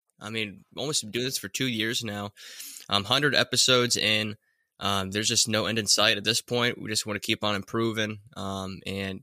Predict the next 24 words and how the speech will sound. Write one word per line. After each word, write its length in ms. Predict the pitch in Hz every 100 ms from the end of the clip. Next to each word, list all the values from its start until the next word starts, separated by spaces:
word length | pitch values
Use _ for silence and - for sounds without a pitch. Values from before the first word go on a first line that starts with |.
| -
just 380 | - - - -
listening 360 | 127 - 131 117
to, 120 | 131
like, 140 | 101
episode 360 | 110 - 120 104
one, 400 | 98 101 104 104 - - -
when 120 | 107 107
it 80 |
sounds 280 | - 107 104
like 140 | 101 98
I'm, 120 | 101
like, 140 | -
calling 360 | - 101 98 98
from 200 | - 98
a 40 |
tin 300 | - - 104
phone, 440 | - 101 101 101 101 _ _ _ -
um, 460 | 92 92 92 95 -
can, 420 | - 104 98 101 104
or 80 |
a 40 | 98
tin 200 | 143 135
can 260 | 127 117
phone. 300 | 117 120 123